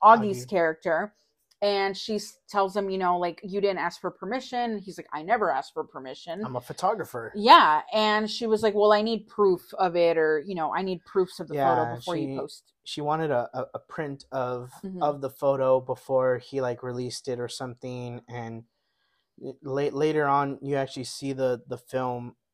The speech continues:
Speaker 2: because he made his own little red room in,
Speaker 1: Yeah.
Speaker 2: in the m-, motel room that they're staying in.
Speaker 1: Yeah.
Speaker 2: And so, and it's pretty cool because it's, it's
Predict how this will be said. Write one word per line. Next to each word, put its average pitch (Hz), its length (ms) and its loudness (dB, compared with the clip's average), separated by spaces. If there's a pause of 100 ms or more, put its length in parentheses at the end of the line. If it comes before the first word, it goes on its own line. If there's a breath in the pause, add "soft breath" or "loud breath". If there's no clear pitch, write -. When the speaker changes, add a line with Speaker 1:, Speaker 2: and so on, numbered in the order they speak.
Speaker 2:
because 123 400 -6
he 139 100 -10
made 127 260 -4
his 127 180 -10
own 123 220 -2
little 123 240 0
red 120 300 -2
room 117 400 -8 (220)
in, 202 80 -8
Speaker 1:
Yeah. 214 320 0
Speaker 2:
in 127 260 -6
the 120 280 0
m-, 117 140 -12 (220)
motel 131 420 -4
room 127 140 -6
that 117 160 -8
they're 110 100 -12
staying 139 420 -10
in. 113 220 -12
Speaker 1:
Yeah. 170 120 -2 (540)
Speaker 2:
And 120 180 -10
so, 135 240 0
and 139 100 -4
it's - 100 -12
pretty 202 240 2
cool 196 220 6
because 143 280 0
it's, 135 220 -2
it's 135 240 -4